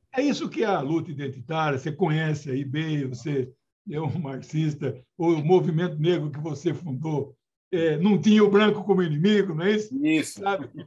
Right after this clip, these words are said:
Speaker 1: tem que derrotar o capitalismo pra, é, não sei se vai acabar de imediato o racismo, né? Mas tem que, o inimigo principal é o capitalismo, né? A burguesia.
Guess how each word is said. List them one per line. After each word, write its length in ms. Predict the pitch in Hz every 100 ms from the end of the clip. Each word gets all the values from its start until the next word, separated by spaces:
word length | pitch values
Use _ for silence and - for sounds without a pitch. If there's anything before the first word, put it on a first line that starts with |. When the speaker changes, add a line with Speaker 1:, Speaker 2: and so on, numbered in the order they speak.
| -
Speaker 1:
tem 120 | 208
que 100 | 196
derrotar 500 | 190 170 156 - 185
o 100 | 180
capitalismo 840 | - 160 - 147 156 208 170 147 131
pra, 360 | 180 170 143 139 - 113 - -
é, 160 | 269
não 100 | 359
sei 200 | 370 440
se 80 | -
vai 160 | 440 427
acabar 360 | - - 196
de 100 | 180
imediato 760 | 165 151 127 160 139 - 123 110 _
o 120 | 156 135
racismo, 520 | 143 - 165 139 127
né? 200 | 147 127 _ _ _
Mas 340 | 156 131 - -
tem 240 | 370 381
que, 220 | 381 403 370
o 220 | 285 320
inimigo 400 | 427 415 453 415
principal 360 | 453 453 - 403
é 100 | 403
o 40 |
capitalismo, 760 | 415 - 453 359 196 233 160
né? 100 | 131
A 20 | 208
burguesia. 800 | 208 349 440 427 170 208 139